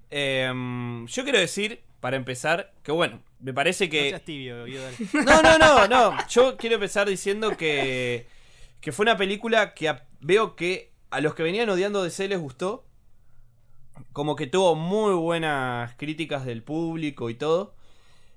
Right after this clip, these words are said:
Speaker 1: Pero de mi parte tengo que reconocer que estoy un poco sofocado también por la, por, por los superhéroes. También reconozco que a mí ya ir a ver al cine de superhéroes, salvo lo que puede ser Infinity War, porque bueno, hay como un hype,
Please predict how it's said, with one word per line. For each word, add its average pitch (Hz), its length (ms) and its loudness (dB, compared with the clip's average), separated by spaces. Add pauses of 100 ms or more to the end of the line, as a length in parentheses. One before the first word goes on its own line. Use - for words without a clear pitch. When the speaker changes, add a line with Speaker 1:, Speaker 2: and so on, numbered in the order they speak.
(440)
Speaker 1:
Pero 151 180 0
de 151 40 0
mi 156 100 0
parte 202 280 0
tengo 185 200 0
que 165 80 0
reconocer 147 500 -4
que 170 60 -6
estoy 165 200 -4
un 151 100 -6
poco 165 220 -4
sofocado 143 500 -4
también 139 240 -6
por 131 180 -4
la, 110 420 -4
por, 113 360 -10
por 117 140 -8
los 120 120 -6
superhéroes. 147 720 -4 (160)
También 143 420 -2 (760)
reconozco 156 640 -2
que 156 100 -4
a 156 60 0
mí 180 260 -4
ya - 160 -6
ir 170 80 -2
a 165 40 0
ver 160 220 -2
al 151 100 -4
cine 170 180 -6
de 156 40 -6
superhéroes, 139 540 -4
salvo 156 300 0
lo 139 120 -2
que 127 80 -6
puede 139 140 -6
ser 151 140 -6
Infinity 143 400 -6
War, 139 200 -2
porque 123 220 -6
bueno, 120 460 -2 (100)
hay 131 180 -4
como 120 220 -10
un 120 140 -10
hype, 127 500 -8